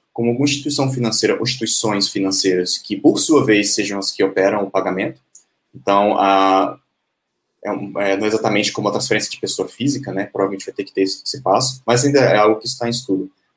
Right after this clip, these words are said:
É do nosso interesse trazer isso o quanto antes, porque justamente, é, eu te falei da parte de achar conservador, que uma vez que a gente pe-, que essa, que essa roda gira e as pessoas tomem um pouco o hábito de utilizá-lo,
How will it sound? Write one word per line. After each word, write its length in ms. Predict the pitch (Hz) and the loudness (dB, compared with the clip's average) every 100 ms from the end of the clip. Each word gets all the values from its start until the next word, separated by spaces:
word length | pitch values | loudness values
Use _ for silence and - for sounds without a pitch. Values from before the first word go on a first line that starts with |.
| _ | _
É 80 | 113 | 2
do 80 | |
nosso 220 | 131 123 131 | 4 2 2
interesse 240 | 117 123 | 2 2
trazer 200 | 127 113 | 2 2
isso 120 | 113 | 0
o 60 | 143 | 0
quanto 260 | 123 127 | -2 0
antes, 260 | 127 104 - | 0 0 -2
porque 400 | - - 98 95 | -6 -2 2 2
justamente, 520 | 95 113 101 98 - | 2 -2 -4 -6 -10
é, 280 | 101 95 92 | -4 -2 -4
eu 480 | - _ _ _ - | -8 _ _ _ -20
te 60 | - | -2
falei 220 | 98 98 | 2 2
da 100 | 98 | 2
parte 800 | 98 98 - 95 95 90 90 90 _ _ _ _ _ - | 0 0 0 2 4 4 0 -4 _ _ _ _ _ -10
de 60 | 92 | -6
achar 220 | - 95 | -2 -2
conservador, 680 | 98 - 92 90 104 131 131 131 - _ - | -2 0 0 2 2 2 0 -6 -14 _ 0
que 60 | |
uma 100 | 113 | 2
vez 240 | 120 165 - | 4 4 4
que 240 | 147 131 | 4 4
a 80 | 107 | 2
gente 240 | 113 - | 0 -2
pe-, 260 | - 110 - | 2 2 0
que 120 | 110 | -4
essa, 280 | - - 107 | -6 -4 -6
que 80 | - | -4
essa 140 | 113 | -4
roda 320 | 110 120 117 | 2 4 4
gira 300 | 98 101 104 | 2 -2 -2
e 40 | 98 | -2
as 80 | 95 | -4
pessoas 340 | 95 - - | -6 -8 -8
tomem 240 | 123 120 | -6 -6
um 60 | 101 | -6
pouco 200 | 101 98 | -6 0
o 60 | 92 | 0
hábito 260 | 90 - | -2 -8
de 60 | 95 | -12
utilizá-lo, 720 | - 90 87 101 139 - | -10 -10 -4 -2 0 -2